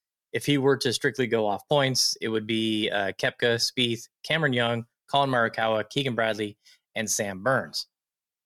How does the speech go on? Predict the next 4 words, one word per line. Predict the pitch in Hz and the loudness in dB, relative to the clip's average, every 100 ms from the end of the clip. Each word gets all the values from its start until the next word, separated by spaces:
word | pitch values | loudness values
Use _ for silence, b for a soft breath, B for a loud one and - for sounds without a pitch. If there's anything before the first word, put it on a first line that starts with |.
| _ _ | _ _
Surprised | - - 127 - 127 139 185 214 165 180 165 | -2 0 0 0 2 4 4 4 4 2 0
Ricky | 120 135 139 123 | 0 0 2 0
wasn't | 117 107 101 | 2 0 -2
there. | 95 85 98 | -6 -4 -4